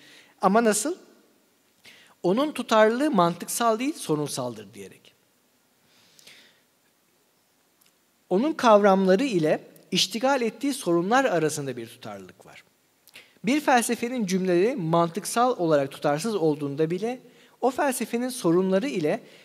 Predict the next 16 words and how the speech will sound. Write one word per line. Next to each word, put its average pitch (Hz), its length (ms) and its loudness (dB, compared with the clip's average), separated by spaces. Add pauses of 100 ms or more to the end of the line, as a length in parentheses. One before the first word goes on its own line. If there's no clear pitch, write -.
(240)
ürettiği 214 480 0
veya 175 260 2
ödünç 175 420 -4
alarak 135 360 0
dönüştürdüğü 135 760 -6 (400)
kavramlar 185 500 2
arasında 208 380 0
bir 208 100 -4
tutarlılık 127 580 -6
var. - 260 -20 (680)
Platon'un 254 540 -2
rakipler 247 460 2
arasında 202 500 0
kazanana 190 400 -4
kim 277 280 -6
verecek, 160 460 0